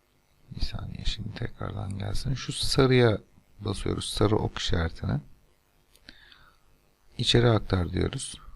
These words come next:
Hiçbir şey yapmadan tamam diyebiliriz. Buna tamam dedikten sonra şurada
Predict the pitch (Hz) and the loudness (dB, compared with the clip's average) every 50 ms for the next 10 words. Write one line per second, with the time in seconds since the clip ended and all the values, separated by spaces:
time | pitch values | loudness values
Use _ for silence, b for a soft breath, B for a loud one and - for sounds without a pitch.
0 | - - - - - - - - - - - 57 - - - 127 135 131 117 - | -20 -16 -10 -10 -10 -4 2 2 2 4 4 0 2 2 2 2 2 2 2 2
1 | 123 117 110 101 98 95 92 95 92 90 87 82 - - - - - - - - | 2 2 2 2 2 2 2 2 2 0 0 2 4 6 8 8 8 6 6 0
2 | - - - - - - - - _ _ _ _ _ _ _ _ _ _ _ B | -4 -6 -10 -12 -12 -14 -14 -16 _ _ _ _ _ _ _ _ _ _ _ B
3 | B B B B B B _ _ _ B B B B B B _ - 127 147 151 | B B B B B B _ _ _ B B B B B B _ -2 0 0 0
4 | - - 147 135 139 139 131 127 120 123 120 - - 139 143 139 123 - 113 107 | 2 2 2 2 2 4 2 2 0 0 -4 -2 0 0 0 0 0 -2 -2 -2
5 | 98 95 101 131 147 131 - - - _ - - - - - - - - - - | 0 0 -2 -2 -4 -6 -10 -16 -18 _ -14 -14 -14 -14 -18 -16 -16 -18 -20 -20
6 | b b b b b b b b b b b - - - - 147 117 107 110 123 | b b b b b b b b b b b -16 -10 -4 -4 -4 -2 0 -2 -2
7 | 143 | -2